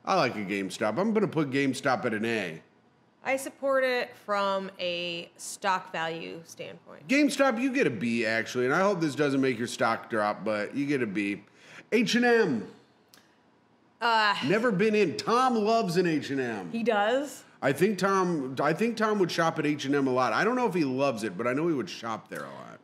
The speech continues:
Speaker 2: I am upset by an H and M. Their clothes are too cheap.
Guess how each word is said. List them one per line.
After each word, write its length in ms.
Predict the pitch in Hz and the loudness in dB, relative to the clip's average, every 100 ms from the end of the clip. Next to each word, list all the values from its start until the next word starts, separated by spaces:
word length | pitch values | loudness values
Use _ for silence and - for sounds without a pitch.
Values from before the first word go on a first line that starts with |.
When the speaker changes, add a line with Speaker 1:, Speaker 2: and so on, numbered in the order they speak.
| - | -4
Speaker 2:
I 220 | 214 254 | 0 2
am 240 | 320 339 | 0 0
upset 420 | 330 320 - 247 247 | -4 -4 -2 -2 0
by 100 | 254 | -2
an 120 | 247 | 0
H 240 | 240 233 233 | -2 -4 -4
and 80 | |
M. 320 | 220 220 220 220 - | -2 -2 -4 -8 -6
Their 160 | 214 185 | -6 -6
clothes 460 | - 208 214 220 | -8 -6 -4 -4
are 200 | 196 196 - - | -4 -6 -8 -14
too 300 | - 226 220 | -8 -8 -8
cheap. 340 | - 185 214 | -10 -10 -10